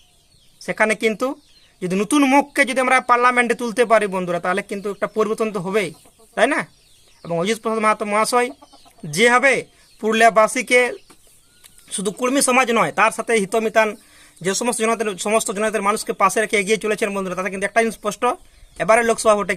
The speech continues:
কিন্তু আদিবাসী কুর্মী সমাজের মূল মান্তা অজিত প্রসাদ মাহাতো মহাশয় কিন্তু জিততে চলেছেন বন্ধুরা। কোনো কথা হবে না, এবারের ভোট নির্দলেই কিন্তু পেতে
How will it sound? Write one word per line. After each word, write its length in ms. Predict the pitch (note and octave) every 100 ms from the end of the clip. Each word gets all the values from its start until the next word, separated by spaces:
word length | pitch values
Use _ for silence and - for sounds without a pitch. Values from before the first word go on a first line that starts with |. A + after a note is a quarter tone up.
| F#3
কিন্তু 200 | F3+ A#3 - _ _ - E3
আদিবাসী 280 | G#3+ A3+ A3
কুর্মী 160 | A3 G#3
সমাজের 220 | G#3+ G3+ F#3
মূল 100 | G3 G3+
মান্তা 220 | F#3 A3 A#3 _ _ _
অজিত 140 | F#3+ A3+
প্রসাদ 180 | A3+ A3 F#3+
মাহাতো 180 | F3 E3+
মহাশয় 320 | E3+ D#3+ E3 E3
কিন্তু 200 | D#3+ B3+ G4 -
জিততে 240 | D3+ - D3
চলেছেন 280 | C#3+ D3 D3 -
বন্ধুরা। 300 | - - - _ _ _ _ _ _ _ _ _ _ _ _ _ _ _ -
কোনো 160 | G3+ G3+
কথা 180 | F3+ F#3 D#3
হবে 160 | C#3 C3+
না, 60 | - _ _ _ _ _ _ -
এবারের 260 | F3 F3 F#3+
ভোট 220 | E3+ A#3 - _ E3+
নির্দলেই 380 | E3+ D#3 F3 A3+ F3+
কিন্তু 180 | D3+ A3+
পেতে 180 | - D3+